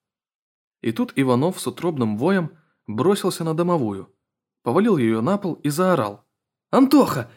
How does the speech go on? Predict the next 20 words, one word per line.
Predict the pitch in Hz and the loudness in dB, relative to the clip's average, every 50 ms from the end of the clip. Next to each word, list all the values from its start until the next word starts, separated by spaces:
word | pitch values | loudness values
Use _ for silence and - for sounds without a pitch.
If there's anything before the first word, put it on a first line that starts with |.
| _ | _
вяжи!» | - 202 277 294 254 262 269 220 143 117 - - _ _ _ _ _ _ _ _ _ _ _ _ _ _ _ | 0 4 4 4 6 6 4 4 4 2 -4 -14 _ _ _ _ _ _ _ _ _ _ _ _ _ _ _
Инспектор | - 117 120 117 - - 247 247 - 220 - - | -4 -2 -2 -2 -2 -2 -4 -2 0 -4 -2 -2
упрашивать | 151 147 - 185 185 185 - 175 156 - | -4 -2 0 -2 -2 0 0 -2 -2 -2
себя | - 131 131 139 127 | -4 -2 0 0 2
не | 127 131 | 2 2
заставил. | 131 156 151 - - 117 104 101 98 - _ _ _ _ _ _ _ _ _ _ _ _ _ _ _ | 2 0 -2 -2 -4 -6 -6 -8 -12 -18 _ _ _ _ _ _ _ _ _ _ _ _ _ _ _
В | - 110 | -8 -4
два | 120 151 226 208 | -2 0 0 0
счёта, | - - - 143 175 175 160 147 139 - _ _ _ _ _ | -2 -2 -2 -2 0 0 -2 -4 -4 -8 _ _ _ _ _
сознанием | - 123 117 120 170 185 156 117 110 107 104 | -4 -4 -2 0 0 0 0 0 -2 -2 -2
дела, | 101 123 165 190 190 180 185 - _ _ _ _ | 0 2 2 2 2 0 -4 -8 _ _ _ _
стянули | - - - - 175 214 233 208 160 117 127 | -16 -12 -6 -4 0 0 2 2 2 2 0
извивающейся | 120 123 131 147 185 185 160 - - 127 - - 113 | 0 0 0 0 0 0 -2 -2 -4 -8 -8 -8 -8
Кицуна | - 117 - - 104 95 - 117 117 | -8 -10 -8 -6 -4 -2 -2 -2 0
руки | 156 220 214 - | -2 -2 -2 -2
и | - - - 120 | -4 -4 -2 -2
ноги | 131 175 196 175 156 | -2 0 0 -2 -2
собственными | 131 - 143 131 - - - 151 147 143 139 143 | -4 -4 -4 -4 -4 -6 -8 -6 -4 -2 -2 0
ремнями. | 139 143 147 135 110 101 - - - - _ _ _ _ _ _ _ _ _ _ _ _ | 0 0 -2 -2 -4 -6 -8 -14 -20 -20 _ _ _ _ _ _ _ _ _ _ _ _
Выдохнули. | - 113 139 143 113 - 95 - - - - - - | -6 0 0 0 0 0 -4 -10 -16 -20 -20 -20 -20